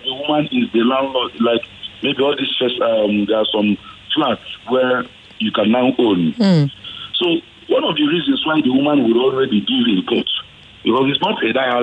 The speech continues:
Speaker 1: yeah, you go to court, "I was discriminated against,"
Speaker 2: Mm.
Speaker 1: then they give you judgment. No.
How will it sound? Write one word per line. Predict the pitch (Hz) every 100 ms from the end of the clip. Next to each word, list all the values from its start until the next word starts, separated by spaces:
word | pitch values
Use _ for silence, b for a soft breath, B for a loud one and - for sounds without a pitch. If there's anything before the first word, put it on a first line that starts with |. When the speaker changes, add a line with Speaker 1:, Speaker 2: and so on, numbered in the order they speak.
| 120
Speaker 1:
yeah, | 123 131
you | 113 110
go | 104 147
to | 110 -
court, | 117 - B B -
"I |
was | 113 110
discriminated | 117 - 110 131 135
against," | 117 101 117 95
Speaker 2:
Mm. | - 202 160
Speaker 1:
then | 110
they | 113
give | 262 123
you | 240 120 120
judgment. | - 117 101 104 95
No. | 117 120